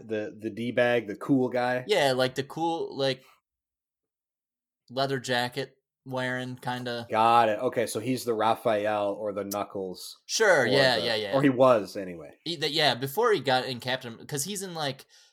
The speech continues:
Speaker 2: this movie that I watched a bunch that no one has ever watched in the history of movies, uh, called The Perfect Score. Um,
Speaker 1: I've, w-, I've heard of this. Why have I heard of this?
Speaker 2: I don't know. It's a horrible movie. It's not, it's not good at all.
Speaker 1: <laughs>
Speaker 2: Um,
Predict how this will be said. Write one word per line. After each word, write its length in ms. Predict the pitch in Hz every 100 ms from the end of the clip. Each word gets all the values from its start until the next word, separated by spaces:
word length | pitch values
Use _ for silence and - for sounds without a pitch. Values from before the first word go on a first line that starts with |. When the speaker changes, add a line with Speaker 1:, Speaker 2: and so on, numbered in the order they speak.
| _
Speaker 2:
this 180 | 127 127
movie 260 | 139 135
that 140 | 131 120
I 80 | 113
watched 320 | 110 117 -
a 60 |
bunch 380 | 107 107 113 113
that 160 | 117 101 _ _
no 360 | 101 110 117 110
one 160 | 110
has 160 | 107 104
ever 240 | 104 104
watched 400 | 92 92 98 -
in 80 | 101
the 80 | 101
history 380 | 101 98 104 98
of 80 | 95
movies, 480 | 101 101 98 - -
uh, 260 | 98 92 87
called 460 | - 104 98 95 90 _ 120
The 80 |
Perfect 420 | - - 113 110 -
Score. 580 | - 104 104 143 156 _ _ _ _ _ _ _
Um, 360 | 107 104 98 101
Speaker 1:
I've, 220 | 123 - - 127 -
w-, 120 | 120
I've 160 | 131 -
heard 320 | - 139 135
of 180 | 98 82
this. 220 | 76 -
Why 180 | 98 113
have 100 | 147
I 100 | 147
heard 200 | 127 117
of 100 | 101
this? 140 | 82 - - - -
Speaker 2:
I 140 | 113
don't 80 | 135
know. 160 | 101 92
It's 140 | -
a 60 | 90
horrible 420 | 92 120 113 90
movie. 320 | 95 110 87
It's 160 | 92 -
not, 240 | 113 120 - _
it's 180 | 101 -
not 220 | 113 85
good 140 | - -
at 80 | -
all. 180 | 381 - 311
Speaker 1:
<laughs> 60 | 440 - 415 - 403 - 339 311
Speaker 2:
Um, 320 | 220 202